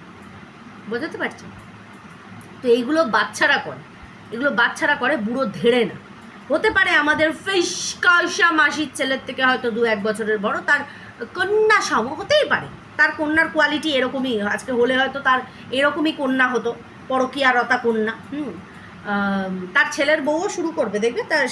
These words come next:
অ্যাপ্রিশিয়েট করবে, হতেই পারে, "বাবু একটা সামান্য ভুলই করেছে, ক্ষমা করে দে, তোকে আমি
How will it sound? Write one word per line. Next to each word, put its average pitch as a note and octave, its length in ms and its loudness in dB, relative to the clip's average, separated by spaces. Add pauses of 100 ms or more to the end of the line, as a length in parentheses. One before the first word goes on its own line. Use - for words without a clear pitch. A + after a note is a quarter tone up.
অ্যাপ্রিশিয়েট C#4 540 0
করবে, F3 220 -4
হতেই A4 320 2
পারে, F#3+ 240 0
"বাবু A3+ 920 2 (380)
একটা G#4 200 -6
সামান্য F4+ 520 -2
ভুলই E4+ 560 -4
করেছে, G#3+ 560 0
ক্ষমা C4+ 480 -4 (100)
করে G#3 340 0
দে, D#3 180 -6 (300)
তোকে A#3+ 160 -2
আমি F4+ 240 -4